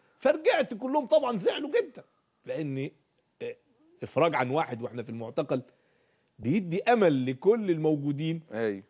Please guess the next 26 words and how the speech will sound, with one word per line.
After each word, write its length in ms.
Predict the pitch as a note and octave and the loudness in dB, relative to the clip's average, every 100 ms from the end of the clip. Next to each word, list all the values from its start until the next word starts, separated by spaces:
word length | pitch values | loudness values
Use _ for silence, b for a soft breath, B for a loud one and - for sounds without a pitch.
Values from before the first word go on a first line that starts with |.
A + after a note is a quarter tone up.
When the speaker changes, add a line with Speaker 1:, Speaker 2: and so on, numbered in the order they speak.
| - | -4
Speaker 1:
إن 160 | B2+ | 0
هم 200 | B2+ D#3+ | 0 0
هيطلعوا. 440 | D3 - A#3 A3 B2+ - | 0 0 0 0 -4 -8
Speaker 2:
أيوة. 260 | A2 F#2+ F#2+ _ _ - | -6 -6 -12 _ _ -8
Speaker 1:
وإذا 340 | A2+ B2+ B2+ | -2 0 2
كان 200 | C3+ G3 | 4 4
واحد 280 | G3 F#3 E3+ | 4 4 0
معروف 680 | D3 C#3 D3 D#3+ - - _ _ _ _ _ _ _ - | 2 2 4 2 0 -18 _ _ _ _ _ _ _ -8
وقضيته 1080 | G#2+ A2 A2 G#2 G#2 - A2+ B2 D3 D3+ A#2+ | -2 0 2 2 2 0 -2 2 2 2 0
معقدة 640 | A2+ A#2 - A#2+ E3+ C#3 | 0 -2 -2 0 2 4
يعني، 400 | B2+ C#3 C#3+ D3+ - - | 4 4 2 -2 -12 -16
Speaker 2:
مم. 180 | B2 F2+ | -14 -6
Speaker 1:
يقول 140 | B2+ | -2
لك 120 | B2+ | -2
يبقى 180 | C3+ C3 | -2 -2
العملية 520 | B2+ C3 D3 F3 D#3+ | 0 2 4 4 4
إيه؟ 200 | E3 E3+ | 4 2
فكت. 420 | E3+ G3 - - E3 - | 2 0 0 -4 -6 -6
Speaker 2:
فتحت. 380 | D3 C3+ G2+ G2 - | -8 -8 -16 -8 2
Speaker 1:
فكت 380 | A3 - A3+ | 2 2 -2
خالص. 460 | E3 C4+ D#4 E3+ - | 2 6 6 4 -8
Speaker 2:
أيوة. 200 | A2+ F2+ _ | -12 -12 _
Speaker 1:
فلما 280 | - A#3 C4 A#3 | 0 2 2 2
رجعت 420 | F#3+ A3+ A3+ E3 | 0 0 0 -4
كلهم 420 | F3+ G#3 A3 F#3+ | -6 0 0 -2
اكتئبوا 560 | D#3+ - G#3+ G#3 G#3 | -6 -4 -2 0 -2